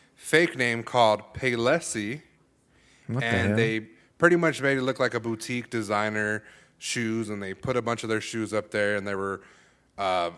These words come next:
Speaker 1: over ten times the amount they were. So people were buying shoes for, like, a thousand dollars. People were buying shoes maybe, like, ten K.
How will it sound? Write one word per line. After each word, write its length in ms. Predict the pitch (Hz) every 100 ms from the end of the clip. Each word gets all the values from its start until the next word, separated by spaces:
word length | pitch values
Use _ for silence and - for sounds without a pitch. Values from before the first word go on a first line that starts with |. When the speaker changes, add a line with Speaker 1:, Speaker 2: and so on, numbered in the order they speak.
| -
Speaker 1:
over 320 | 104 104 101
ten 280 | 95 131 123
times 340 | 131 123 120
the 120 | 110 107
amount 280 | 107 107
they 120 | 101 98
were. 280 | 113 104
So 140 | 92 -
people 260 | 117 117
were 120 | 110 101
buying 280 | 104 101
shoes 220 | 95 107 95
for, 140 | 104
like, 120 | 92
a 40 | 90
thousand 400 | 104 104 95 104
dollars. 640 | 123 131 131 123 120 117
People 220 | 113 92
were 60 | 92
buying 260 | 87 90 87
shoes 180 | 95
maybe, 180 | 92 90
like, 160 | 87 90
ten 200 | 113 104
K. 440 | 107 113 110 110